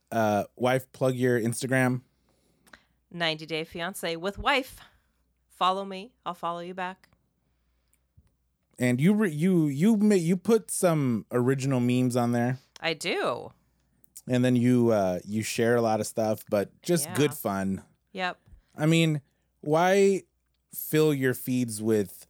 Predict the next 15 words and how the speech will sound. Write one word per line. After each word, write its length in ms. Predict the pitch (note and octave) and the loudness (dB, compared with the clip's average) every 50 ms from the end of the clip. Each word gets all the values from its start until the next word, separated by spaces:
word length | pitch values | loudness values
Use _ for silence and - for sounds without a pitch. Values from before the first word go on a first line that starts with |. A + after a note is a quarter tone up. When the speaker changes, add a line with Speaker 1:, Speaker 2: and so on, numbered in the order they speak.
| _ _ _ _ _ _ _ _ _ - | _ _ _ _ _ _ _ _ _ -14
Speaker 1:
political 560 | - - C3 A#2+ B2+ B2 C3 B2 - B2+ A2+ | -4 -2 0 2 2 2 0 -2 -2 -4 -4
stuff 580 | - - - A#2+ A2+ A2+ A2 G#2+ - - - A2+ | -4 -2 0 0 2 2 0 -2 -4 -8 -4 -2
or 180 | G2 F#2 F2 | 0 0 0
sad 460 | - - - - G#2+ G#2 G#2 G2+ - | -2 -4 -2 0 0 0 0 0 -2
stuff 500 | - - - G2 F#2+ F#2 F2+ - - - | -6 -6 -2 -2 0 0 -2 -4 -6 -10
or 380 | - D#2 D#2 D2+ D2+ E2 - - _ _ _ _ _ _ _ _ _ _ _ _ _ _ _ _ _ _ _ _ _ _ _ _ _ _ _ _ _ _ _ _ - | -8 -8 -8 -8 -10 -12 -16 -20 _ _ _ _ _ _ _ _ _ _ _ _ _ _ _ _ _ _ _ _ _ _ _ _ _ _ _ _ _ _ _ _ -4
not 400 | G#2 G2+ G#2 G#2+ G#2 G2+ F2+ _ _ _ _ _ _ _ | 0 0 2 2 0 -2 -4 _ _ _ _ _ _ _
happy 460 | - - - - G#2+ F#2+ - - - | -18 -12 -6 -4 -4 -4 -4 -8 -10
stuff? 480 | - - - - D#2 D2+ - - - - D4 | -10 -10 -8 -8 -8 -8 -10 -12 -8 -6 -6
Speaker 2:
<laughs> 60 | D4+ - - B3 B3+ B3+ - - G3 _ _ - - _ _ | -6 -4 -6 -6 -6 -6 -10 -14 -14 _ _ -20 -20 _ _
Yeah, 280 | - D#3 D3+ D3 C#3 - | -6 -4 -4 -4 -4 -8
we're 180 | - D#3+ F3 F3 | -12 -12 -12 -12
po-, 280 | F3 - - G3+ - _ _ _ _ | -8 -6 -6 -6 -6 _ _ _ _
politic 600 | - - A3 A3 A#3 A3+ A3+ - A#3+ F#3+ _ - - | -10 -8 -6 -6 -6 -8 -10 -12 -16 -16 _ -20 -20
free 540 | - - F#3 F3+ F3 D#3+ D3+ C#3+ D3 C3+ | -14 -8 -6 -6 -6 -6 -6 -8 -8 -10